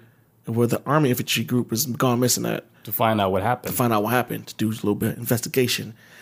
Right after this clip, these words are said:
Speaker 1: And so they was already kinda like, you know, um, like, uh, like, on their, like, you know, on their toes and all that, 'cause they already had to go and it was hostile. So it was like, fuck, anybody, they may have gotten ambushed by, you know, whatever
Speaker 2: Right.
Speaker 1: terrorist cells out there.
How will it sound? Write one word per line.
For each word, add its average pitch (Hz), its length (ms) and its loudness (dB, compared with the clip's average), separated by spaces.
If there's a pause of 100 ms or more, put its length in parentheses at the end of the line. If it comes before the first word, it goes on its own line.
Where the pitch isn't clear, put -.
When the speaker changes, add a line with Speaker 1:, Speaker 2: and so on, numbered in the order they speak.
(120)
Speaker 1:
And 120 100 0
so 131 120 6
they 139 140 8
was 151 100 6
already 135 360 6
kinda 123 180 2
like, 117 220 2
you 120 60 0
know, 110 180 0
um, 110 440 -2 (180)
like, 110 240 -4
uh, 82 280 -4 (760)
like, 113 260 2
on 131 160 4
their, 120 160 6
like, 113 180 0
you 123 80 0
know, 113 80 0
on 113 60 -2
their 107 100 0
toes 123 340 6
and 120 60 2
all 117 80 4
that, 120 140 2
'cause 117 180 0 (240)
they 147 80 8
already 160 200 8
had 131 100 4
to 123 80 2
go 202 140 6
and 165 100 6
it 131 40 4
was 120 120 4
hostile. 120 500 2
So 131 120 2
it - 20 4
was 127 80 2
like, 110 260 2
fuck, - 340 -10
anybody, 131 380 4 (220)
they 147 80 4
may 147 100 6
have 135 80 4
gotten 123 220 0
ambushed 127 480 2
by, 110 300 2
you 104 80 2
know, 107 420 -4 (180)
whatever 110 200 0
Speaker 2:
Right. 98 60 2
Speaker 1:
terrorist 131 340 6
cells 127 280 4
out 123 220 2
there. 123 600 6